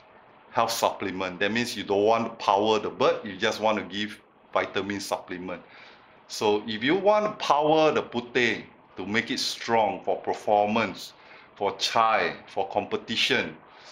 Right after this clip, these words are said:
then you can go up to eight drops or ten drops, and you fill this container full.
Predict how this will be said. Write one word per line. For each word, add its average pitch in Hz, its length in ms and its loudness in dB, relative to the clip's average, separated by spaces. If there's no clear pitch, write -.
then 139 340 2
you 107 100 -2
can 101 200 -2
go 117 180 4
up 113 160 2
to 98 100 -2
eight 143 220 -2
drops - 420 -2
or 95 160 -2
ten 104 280 -2
drops, - 480 -2
and 98 160 -4
you 95 120 -8
fill 143 420 0
this 139 300 -2
container 117 640 0
full. - 560 -4